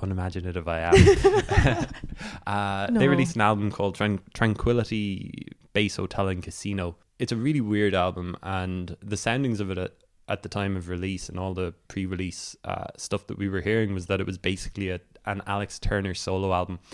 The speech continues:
Speaker 1: And I think that that's kind of what it turned out to be. Four stars out of five was kind of the first single. They said that they didn't want to do singles,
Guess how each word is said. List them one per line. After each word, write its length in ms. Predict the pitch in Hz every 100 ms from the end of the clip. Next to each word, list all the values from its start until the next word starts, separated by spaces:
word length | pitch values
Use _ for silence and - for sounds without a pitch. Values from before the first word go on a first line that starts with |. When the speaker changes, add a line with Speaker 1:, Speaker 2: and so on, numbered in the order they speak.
| - -
Speaker 1:
And 80 | 120
I 40 | 127
think 200 | 185 160
that 100 | 113
that's 420 | 117 - - -
kind 320 | - 95 104
of 320 | 107 98 -
what 200 | 98 104
it 140 | 98 -
turned 280 | 107 104
out 180 | 101 -
to 80 | 95
be. 260 | 107 120 - - - _ _ _ _ -
Four 220 | 139 135
stars 300 | - 131 131
out 140 | 127
of 60 | 120
five 400 | - 120 120 107 _
was 480 | 107 101 95 85 -
kind 200 | - 95
of 60 | 90
the 60 |
first 300 | - 107 -
single. 340 | 104 95 80 - - -
They 100 | 110
said 220 | - 147
that 120 | 127 120
they 100 | 110
didn't 160 | 113
want 160 | 110 104
to 60 | 101
do 220 | 131 160
singles, 600 | 170 165 165 160 156